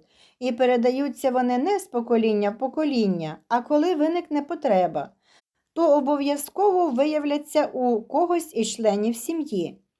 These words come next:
От родичі й розпитували мене, чи не було чогось дивного в мене чи в мого сина. Ну, я їм і розповів про сни Сергія. Вони тому й почали вмовляти мене переїхати на батьківщину.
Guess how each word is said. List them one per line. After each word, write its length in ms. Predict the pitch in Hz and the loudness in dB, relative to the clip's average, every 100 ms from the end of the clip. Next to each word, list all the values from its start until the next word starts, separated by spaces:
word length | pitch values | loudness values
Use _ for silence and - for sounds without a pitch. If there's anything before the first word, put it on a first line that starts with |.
| _ _ _ _ - | _ _ _ _ 0
От 240 | 370 466 | 2 2
родичі 440 | 359 370 370 359 349 | 2 2 0 0 -2
й 80 | |
розпитували 880 | 339 349 - - 269 269 254 254 247 | 0 -2 -4 -4 -4 -2 -2 0 0
мене, 500 | 247 240 233 233 233 - | 0 2 2 2 -2 -6
чи 140 | 277 | -4
не 140 | 262 247 | -2 -2
було 320 | 247 302 415 | 0 0 0
чогось 380 | - 277 269 226 | 0 0 0 0
дивного 560 | 226 359 359 285 240 | -2 -2 -2 0 2
в 40 | 233 | 2
мене 400 | 233 311 339 226 | 2 0 -2 -4
чи 160 | 226 | -2
в 40 | 202 | -2
мого 340 | 196 202 294 | -2 -2 -4
сина. 540 | 294 277 214 160 151 - _ _ _ _ 247 | -6 -4 -4 -4 -10 -16 _ _ _ _ -4
Ну, 200 | 370 440 | 2 2
я 300 | 254 302 349 | 4 4 2
їм 260 | 269 330 | 0 -2
і 80 | 311 | -2
розповів 640 | 311 311 - 285 247 240 233 | -2 -4 -8 -6 -2 -4 -2
про 140 | 226 | -4
сни 300 | 226 226 220 | -2 -2 -2
Сергія. 720 | 214 220 202 220 214 196 185 196 | -2 -4 -2 -2 0 0 -2 -4
Вони 320 | 233 349 453 453 | -2 0 0 -2
тому 240 | 294 320 | -2 0
й 100 | 370 | -2
почали 560 | 359 285 - 320 370 285 | -2 -6 0 2 2 2
вмовляти 600 | 233 233 226 294 349 269 | 2 2 2 0 0 -2
мене 260 | 240 233 | 0 0
переїхати 680 | 226 233 226 233 339 320 302 | 0 0 0 0 -4 -6 -4
на 140 | 247 247 | -4 -4
батьківщину. 960 | 269 - 302 294 - 196 185 156 135 | -6 -8 -12 -12 -8 -4 -4 -6 -12